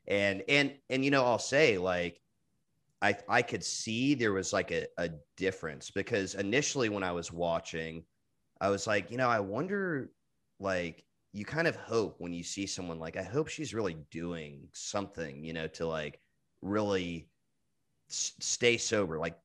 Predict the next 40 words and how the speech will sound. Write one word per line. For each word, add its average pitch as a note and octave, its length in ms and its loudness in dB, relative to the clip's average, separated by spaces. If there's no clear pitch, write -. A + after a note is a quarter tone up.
i-, A#2 220 0
recovery G2 580 0
wise, A#1 480 -8
right? F#2 240 4
Like G2 180 -2
you F#2+ 80 -4
said, D#2+ 320 0
like, E2 160 -4
there's G2 180 0
just - 200 -6
not G2+ 260 0
drinking E2 440 -4
and D#2 80 -8
there's, D#2 360 -10
you F2 100 -6
know, D#2 120 -4
and D#2 100 -8
there's D#2 160 -6
being D2 420 -6
sober, D2 520 -4
being D#2 260 -8
in C#2+ 100 -12
recovery. D2+ 580 -6
And D2+ 120 -8
I D#2 80 -8
think E2+ 220 -8
there D#2 140 -6
is D2+ 160 -10
a D2+ 40 -14
difference D2+ 320 -10
there. E2+ 160 -2
But A2+ 140 6
then D3 180 6
when C3+ 100 4
you G2 100 -4
said F#2+ 320 2
that, G2+ 300 6
I F#2+ 100 2
was F2 220 -4
like E2 380 -2